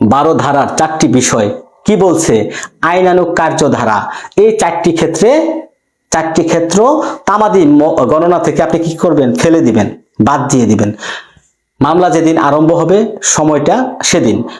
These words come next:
রায় যেদিন ঘোষিত হবে সেদিন, নকল তুলতে যে কয়দিন লাগে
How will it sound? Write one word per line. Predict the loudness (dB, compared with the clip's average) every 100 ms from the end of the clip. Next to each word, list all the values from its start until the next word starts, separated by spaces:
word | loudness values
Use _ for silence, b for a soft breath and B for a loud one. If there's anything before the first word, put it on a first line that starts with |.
| B
রায় | 0 0 2
যেদিন | 2 2 2
ঘোষিত | 0 0 0
হবে | 0 2 0 0
সেদিন, | -2 -2 0 0 0 -4 B B B _ 0
নকল | 2 2 0
তুলতে | 0 0 2 2
যে | 2 2
কয়দিন | 2 2 2
লাগে | 2 2 2 0 0 -4